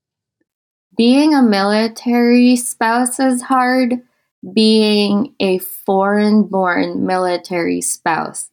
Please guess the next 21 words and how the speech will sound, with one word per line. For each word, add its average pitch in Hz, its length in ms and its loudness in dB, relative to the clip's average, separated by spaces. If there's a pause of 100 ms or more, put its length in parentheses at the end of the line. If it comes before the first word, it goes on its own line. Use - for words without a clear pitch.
is 190 260 -4 (220)
hard 226 500 0 (640)
on 196 180 -2
another 156 460 0
level. - 540 -6 (460)
Please 254 280 2
do 247 160 2
not 208 280 0
be 202 140 2
afraid 180 480 0
to - 160 -6
ask. 156 500 -6 (300)
Ask 180 340 -4
for 185 180 -2
help. 185 480 -2 (460)
Ask 185 400 -4
how 185 280 -2
the 185 140 -2
military 196 880 0
life 208 320 -2
works. 214 560 -4